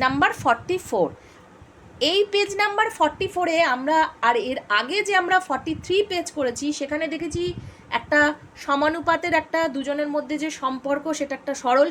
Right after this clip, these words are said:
সম্পর্ক আর একটা হচ্ছে ব্যস্ত সম্পর্ক। দু ধরনের অঙ্ক তোমাদের এক্সামে আসবে এবং যে দুটি অঙ্ক খুব ইম্পর্টেন্ট, সেটা হলো হচ্ছে একটা হচ্ছে না, ক্লা-, ফর্টি থ্রি পেজের নাম্বার টেন এবং নাম্বার নাইন। এই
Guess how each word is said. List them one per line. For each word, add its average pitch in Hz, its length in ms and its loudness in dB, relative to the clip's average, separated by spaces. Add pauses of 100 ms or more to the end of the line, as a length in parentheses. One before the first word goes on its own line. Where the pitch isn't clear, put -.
(100)
সম্পর্ক 320 400 -2 (140)
আর 262 120 0
একটা - 160 -12
হচ্ছে 254 160 -8 (120)
ব্যস্ত 247 260 0 (180)
সম্পর্ক। 302 400 0 (180)
দু 262 80 -8 (140)
ধরনের 320 420 2
অঙ্ক 269 160 -6 (120)
তোমাদের 247 320 -4 (460)
এক্সামে 262 380 -2 (160)
আসবে 233 280 0 (440)
এবং 294 140 4 (240)
যে 294 180 -2 (1080)
দুটি 320 280 6 (180)
অঙ্ক 370 220 -8 (200)
খুব 381 140 -2 (140)
ইম্পর্টেন্ট, 277 580 0
সেটা 285 300 0
হলো 320 160 2 (100)
হচ্ছে 320 220 -2 (140)
একটা 294 260 -4
হচ্ছে 320 200 -4 (160)
না, 233 160 -2
ক্লা-, 233 340 4
ফর্টি 262 280 -4 (120)
থ্রি 330 220 -2
পেজের 302 300 -2 (100)
নাম্বার 240 320 -2 (160)
টেন 381 240 -2 (520)
এবং 415 180 2 (160)
নাম্বার 220 340 2 (560)
নাইন। 233 260 4 (260)
এই 262 80 -4